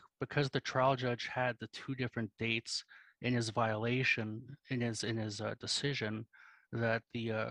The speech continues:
a court of appeal simply, if they decide that the agreement reflects the intent of spirit and spirit of the parties, that that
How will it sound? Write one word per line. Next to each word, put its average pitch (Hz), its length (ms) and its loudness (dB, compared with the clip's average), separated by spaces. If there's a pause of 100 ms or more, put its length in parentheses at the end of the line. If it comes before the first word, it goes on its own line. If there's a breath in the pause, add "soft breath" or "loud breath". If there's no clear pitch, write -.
(120)
a 131 80 -6
court 131 280 -2
of 117 40 -2
appeal 117 560 -2
simply, 113 680 -2 (480)
if 113 200 -4
they 123 120 0
decide 131 720 2
that 117 280 0 (240)
the 117 100 -2
agreement 117 480 0
reflects 117 420 -2
the 123 80 -6
intent 113 300 -4
of 110 80 -12
spirit 113 440 -4
and 113 100 -4
spirit 110 280 -4
of 107 80 -8
the 107 140 -14
parties, 120 680 0 (580 loud breath)
that 113 400 0 (240)
that 120 220 6